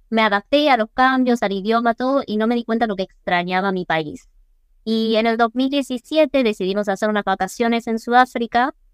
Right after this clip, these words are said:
eh, vinimos, y cuando llegué, me desmoroné, dije, y cuando me acuerdo, el día antes de irnos lloraba, de, y, <laughs> y yo, era muy, muy gracioso porque estaba en la mesa de la casa de mi hermana llorando, como de novela otra vez,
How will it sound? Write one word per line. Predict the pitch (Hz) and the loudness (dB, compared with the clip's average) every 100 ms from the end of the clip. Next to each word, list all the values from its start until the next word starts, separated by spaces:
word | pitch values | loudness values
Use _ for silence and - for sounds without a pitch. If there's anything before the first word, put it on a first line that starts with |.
| _ _ _ - | _ _ _ 0
eh, | 214 202 196 | 2 4 0
vinimos, | 180 196 214 277 285 247 269 339 - | -4 -2 2 4 4 2 0 -4 -10
y | 202 | -10
cuando | 202 190 185 | -4 -2 -2
llegué, | 185 180 165 180 185 208 - _ _ | -4 -4 -2 -2 -2 -4 -8 _ _
me | 175 160 | -4 -2
desmoroné, | 170 185 165 165 165 180 | -4 0 0 0 -2 -4
dije, | 165 - 165 156 - | -6 -6 -6 -6 -8
y | 180 - _ _ _ - | -10 -10 _ _ _ -2
cuando | 185 | 0
me | 185 | 0
acuerdo, | 180 208 214 | 0 0 2
el | 196 | 0
día | 202 220 196 | 2 2 2
antes | 202 208 | -2 -4
de | 196 | -4
irnos | 196 214 233 | -2 -2 -2
lloraba, | 233 202 202 208 208 202 - - _ _ _ | 0 2 2 2 0 -2 -10 -20 _ _ _
de, | 226 240 | 0 2
y, | 240 247 - _ | 2 0 -4 _
<laughs> | _ - | _ -6
y | 285 | -6
yo, | - 262 240 240 - - _ | -2 2 2 2 -12 -20 _
era | 262 285 262 | 0 2 2
muy, | 240 254 254 240 | 2 -2 -2 -4
muy | 208 220 262 | -6 -4 0
gracioso | 262 247 240 226 254 | 2 2 2 0 -2
porque | 233 214 | -2 -4
estaba | 208 220 220 | -2 0 2
en | 214 | 2
la | 208 | 2
mesa | 220 254 247 | 2 2 2
de | 220 | 2
la | 202 | 2
casa | 208 233 | 0 -2
de | 214 | -2
mi | |
hermana | 208 214 220 240 | -2 2 4 2
llorando, | - 196 202 226 247 240 214 | 0 0 0 0 0 0 -2
como | - 185 185 | -2 -2 -2
de | 190 185 | -2 -2
novela | 185 190 185 233 226 | -2 -2 0 0 2
otra | 202 190 196 | 0 2 2
vez, | 214 302 - | 2 -2 -6